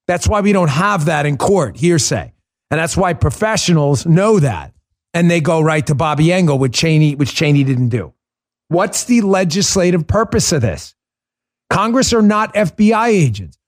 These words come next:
What is the legislative purpose of this hearing? Can anybody tell me? Congress are not investigators.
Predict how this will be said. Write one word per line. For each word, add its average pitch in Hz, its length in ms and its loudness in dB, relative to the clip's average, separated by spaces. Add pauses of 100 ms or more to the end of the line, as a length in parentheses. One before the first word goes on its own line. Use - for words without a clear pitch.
(140)
What 208 240 -2
is 277 200 -2
the 277 100 2
legislative 214 800 0
purpose 147 420 0
of 214 80 2
this 214 140 2
hearing? 247 400 2 (720)
Can 220 160 -2
anybody 269 520 2
tell 226 240 0
me? 277 260 2 (1120)
Congress 262 440 0
are 247 100 2
not 220 380 2
investigators. 180 1080 0